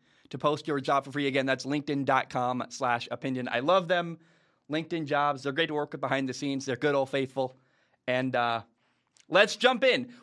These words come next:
We just had the Super Bowl. The Rams just beat the Bengals in the Super Bowl twenty-three to twenty. And,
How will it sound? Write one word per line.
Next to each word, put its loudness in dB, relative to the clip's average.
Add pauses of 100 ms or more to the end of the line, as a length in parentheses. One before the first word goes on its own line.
We -2
just 4
had 4
the -4
Super -2
Bowl. -2 (260)
The 2
Rams 4
just 2
beat -4
the 2
Bengals 0
in 0
the -2
Super -4
Bowl 0
twenty-three -6 (100)
to -4 (140)
twenty. -6
And, -2